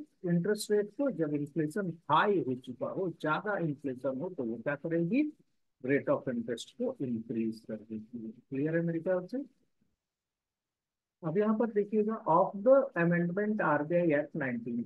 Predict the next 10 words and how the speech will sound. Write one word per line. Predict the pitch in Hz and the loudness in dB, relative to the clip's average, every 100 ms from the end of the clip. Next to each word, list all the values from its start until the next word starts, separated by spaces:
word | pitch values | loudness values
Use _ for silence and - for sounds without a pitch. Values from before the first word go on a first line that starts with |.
| - | -4
थर्टी | 120 - 113 | -6 -6 -10
फ़ोर | - 117 160 - | -6 -4 -4 -2
provide | 165 135 143 190 233 - | -4 -2 -2 -2 -4 -2
for | 160 147 | 0 2
an | 147 | -2
empowered | 143 131 120 147 151 180 208 175 | -4 -6 -4 0 2 4 2 -4
six | - 214 214 - | -4 -4 -4 -6
member | 156 135 131 160 202 147 | -2 -2 0 -2 -2 -4
monetary | 117 113 - 208 | -4 -8 -6 -6
policy | 208 110 110 - | 0 -2 -2 -6